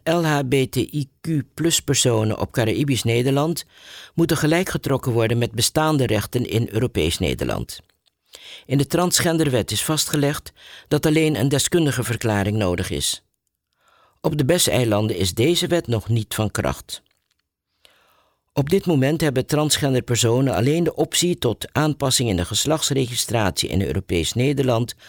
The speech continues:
volgens de Nederlandse procedure en het daarna te laten inschrijven op de bes. Dit is onnodig omslachtig en kostbaar. Burgerlijke wetboek bes bepaalt nog steeds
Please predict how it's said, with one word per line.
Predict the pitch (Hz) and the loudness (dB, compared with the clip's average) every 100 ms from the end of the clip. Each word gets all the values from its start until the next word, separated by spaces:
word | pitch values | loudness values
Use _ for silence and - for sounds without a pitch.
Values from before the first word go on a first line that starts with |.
| - - - | -20 -20 -8
volgens | - 156 131 120 | 0 2 2 0
de | 120 | 2
Nederlandse | 113 120 143 123 113 104 - 110 | 2 2 2 2 0 0 -2 -2
procedure | 107 107 110 110 120 95 85 82 _ _ _ _ | 0 0 0 0 2 2 2 -2 _ _ _ _
en | - 110 | -2 0
het | 98 | 2
daarna | 85 90 95 120 | 2 2 2 0
te | 127 | 0
laten | 135 110 - - | 0 0 -2 -2
inschrijven | 117 - - 92 95 - | 0 0 0 0 0 -2
op | - - | -8 -4
de | 92 | -2
bes. | 67 65 - - _ _ _ _ _ _ _ _ - | -2 -2 -2 -6 _ _ _ _ _ _ _ _ -2
Dit | 131 131 | 0 0
is | - | 0
onnodig | 147 147 123 117 110 - | 2 2 4 2 0 -4
omslachtig | 110 - 117 98 - 69 - | -2 0 2 0 -2 -8 -6
en | - 87 - | -4 -4 -2
kostbaar. | - - - 50 - - _ _ _ _ _ _ _ _ _ _ - | -2 -2 -2 -6 -8 -12 _ _ _ _ _ _ _ _ _ _ -12
Burgerlijke | 123 185 202 151 156 151 | 0 2 2 0 0 0
wetboek | 151 147 139 113 | 0 0 -2 -2
bes | 95 107 92 - | 0 0 2 0
bepaalt | 95 123 120 120 | -2 0 -2 0
nog | 117 | -4
steeds | - - 67 - - | -2 -2 -2 -2 -6